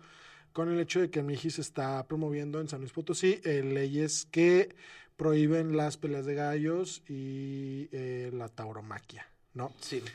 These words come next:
Speaker 1: Entonces
Speaker 2: Porque la gente que, <clears throat> que disfruta la tauromaquia, pues como que está acostumbrada a resolver cosas con violencia, ¿no?
Speaker 1: Y las peleas de gallos, ¿no? Y
Speaker 2: Ajá,
Speaker 1: las
Speaker 2: también
Speaker 1: peleas de
Speaker 2: las peleas de
Speaker 1: perros,
Speaker 2: gallos, sí.
Speaker 1: ¿no? Eh, ten-, tenemos que recordar que el Mijis es un diputado que,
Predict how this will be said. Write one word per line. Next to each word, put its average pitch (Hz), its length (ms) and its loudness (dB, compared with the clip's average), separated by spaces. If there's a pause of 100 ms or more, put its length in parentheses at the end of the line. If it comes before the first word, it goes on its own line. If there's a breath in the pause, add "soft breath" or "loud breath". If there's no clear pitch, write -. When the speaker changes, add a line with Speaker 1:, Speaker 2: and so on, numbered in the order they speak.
(160)
Speaker 1:
Entonces 156 400 2
Speaker 2:
Porque 160 60 6
la 156 120 8
gente 175 300 0
que, 139 680 2
<clears throat> - 80 -20
que 113 540 -2 (340)
disfruta 139 440 -4
la 147 120 2
tauromaquia, 123 640 2 (840 soft breath)
pues 170 120 -6
como 185 200 6
que 180 40 -8
está - 140 0
acostumbrada 185 460 8
a - 20 12
resolver 143 400 4
cosas 143 220 0
con 117 180 0
violencia, 104 520 0
¿no? 226 360 2
Speaker 1:
Y 185 100 8
las 170 220 6
peleas 156 300 4
de 156 100 2
gallos, 127 440 -4
¿no? 127 120 0
Y - 20 4
Speaker 2:
Ajá, 156 160 4
Speaker 1:
las 143 140 6
Speaker 2:
también 165 240 8
Speaker 1:
peleas - 80 8
de - 20 10
Speaker 2:
las 202 140 8
peleas 170 340 6
de 190 120 6
Speaker 1:
perros, - 140 -2
Speaker 2:
gallos, 160 360 4
sí. 170 40 0
Speaker 1:
¿no? 208 280 6 (260 loud breath)
Eh, 175 600 4 (360)
ten-, 190 240 0
tenemos 196 320 4
que 208 100 8
recordar 214 460 10
que - 80 2
el 185 60 6
Mijis 175 400 0
es 170 200 0
un 170 220 0
diputado 202 680 4
que, 202 400 6